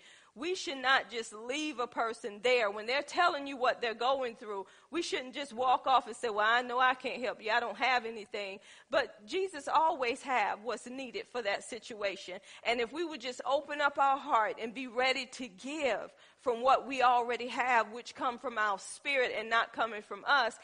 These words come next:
he will show us what to do with that person. He will give us the compassion and pity on that person. This last one, y'all, in Luke six, this is gonna be the last scripture. This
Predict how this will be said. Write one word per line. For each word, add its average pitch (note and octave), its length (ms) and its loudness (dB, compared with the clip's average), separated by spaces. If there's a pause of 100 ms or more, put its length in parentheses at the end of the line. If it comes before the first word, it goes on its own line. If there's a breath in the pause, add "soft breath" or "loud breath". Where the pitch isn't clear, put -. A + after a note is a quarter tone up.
(220 loud breath)
he F#4+ 140 0
will D#4 100 -6
show C#4+ 320 0
us C4 160 -6
what C4 320 0
to C#4 100 -12
do C4+ 240 -10
with B3 200 -8
that A#3 220 4
person. B3 420 -6
He D4 120 -8
will C#4+ 140 -10
give B3 180 -4
us C4 160 -6
the A3+ 140 -8
compassion B3+ 800 -2 (360 loud breath)
and A#3+ 200 0
pity C4+ 340 -4
on A3 260 -2
that G#3+ 200 0
person. G#3+ 640 -4 (800)
This C#4+ 280 -6
last C#4 460 6
one, B3+ 260 -6
y'all, F#3+ 380 -4 (420 loud breath)
in A#3+ 240 -2
Luke D4 220 -6
six, - 460 -6
this B3 200 -10
is A3+ 80 -18
gonna A#3 220 -6
be A#3+ 100 -12
the A3+ 100 -4
last A#3 320 2
scripture. - 520 -10 (280 soft breath)
This D4 400 -2